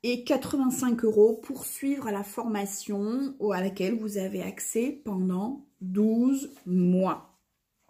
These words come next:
Je vous assure, euh, je vous conseille pas de dépenser plus pour des prépas. Il faut peut-être pas non plus se laisser prendre pour des imbéciles. Donc, si vous voulez nous rejoindre, c'est à tout moment de l'année. Donc, ça peut être maintenant, ça peut être n'importe quand.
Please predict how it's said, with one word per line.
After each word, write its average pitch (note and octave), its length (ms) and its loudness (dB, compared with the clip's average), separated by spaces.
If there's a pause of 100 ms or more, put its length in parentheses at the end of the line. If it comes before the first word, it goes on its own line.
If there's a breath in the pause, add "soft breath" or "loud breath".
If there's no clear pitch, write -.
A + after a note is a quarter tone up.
(260)
Je - 120 -6
vous G#3 120 2
assure, B3+ 640 0
euh, F#3+ 300 6
je F#3+ 80 -4
vous G3 80 -6
conseille F#3+ 320 -6
pas G#3+ 180 -6
de G#3 100 -6
dépenser - 460 -10
plus A#3 220 -8
pour - 180 -14
des G3 120 -4
prépas. B3 760 -6
Il G#3 60 -6
faut - 120 -12
peut-être B3 380 -6
pas A#3 260 -6
non F#3 160 -4
plus D#4 360 0 (260 loud breath)
se - 220 -2
laisser A#3+ 360 0
prendre B3+ 480 -2 (140)
pour B3+ 240 -8
des A3 300 0 (240)
imbéciles. A3+ 680 -4 (480 loud breath)
Donc, C#4+ 220 8
si F4+ 180 2
vous F4+ 140 4
voulez E4 240 4
nous D4 100 8
rejoindre, A#3+ 560 4
c'est A#3 220 0
à G#3+ 80 2
tout C4 200 -6
moment A#3 300 2
de A3 100 0
l'année. A3+ 540 0
Donc, A3+ 240 0
ça B3 160 -6
peut - 180 -2
être G#3+ 360 0
maintenant, G#3 580 2
ça A3 180 -6
peut G#3+ 200 -2
être G#3+ 360 -2
n'importe G3 520 -4
quand. G#3 260 -2